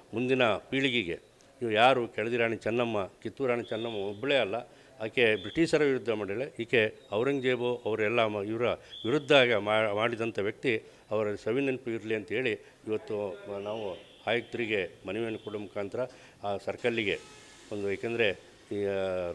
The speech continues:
ರಾಜ್ಯ ಜಿಲ್ಲೆಯ ಹೆಬ್ಬಾಗಿಲು ಇದ್ದಂಥ ಇರುವಂಥ ಸಹ್ಯಾದ್ರಿ ಕಾಲೇಜು ವೃತ್ತಕ್ಕೆ ಇಟ್ಟರೆ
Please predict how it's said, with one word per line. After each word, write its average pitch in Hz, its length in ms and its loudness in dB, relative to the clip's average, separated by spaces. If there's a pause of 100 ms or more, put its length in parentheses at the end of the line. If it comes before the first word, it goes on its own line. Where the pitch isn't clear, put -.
ರಾಜ್ಯ 107 280 -2 (240)
ಜಿಲ್ಲೆಯ 120 300 2 (460)
ಹೆಬ್ಬಾಗಿಲು 123 520 2
ಇದ್ದಂಥ 110 400 -2 (160)
ಇರುವಂಥ 107 280 -4 (140)
ಸಹ್ಯಾದ್ರಿ 110 360 -4
ಕಾಲೇಜು 101 240 -2
ವೃತ್ತಕ್ಕೆ 107 380 -10
ಇಟ್ಟರೆ 123 220 0